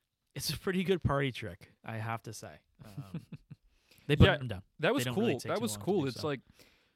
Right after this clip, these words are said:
Speaker 2: not only did the three Mandalorians, the, the Night Owls, as, you know, Bo-Katan's crew is called, uh,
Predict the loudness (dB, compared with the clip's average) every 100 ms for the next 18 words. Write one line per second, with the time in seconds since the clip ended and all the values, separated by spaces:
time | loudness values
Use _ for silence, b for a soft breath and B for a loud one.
0 | b _ -4 0 2 0 -2 -4 -2 -4
1 | -4 -10 _ _ -10 -10 -6 -4 -4 -4
2 | -4 -4 -4 -4 -6 -10 -14 -16 -16 -10
3 | -6 -4 -2 -4 -6 -8 -10 -14 -12 -12
4 | -12 -16 -16 -16 -20 _ _ -8 -8 -12
5 | -12 -12 -16 _ -10 -8 -8 -10 -12 -12
6 | b b b _ -16 -14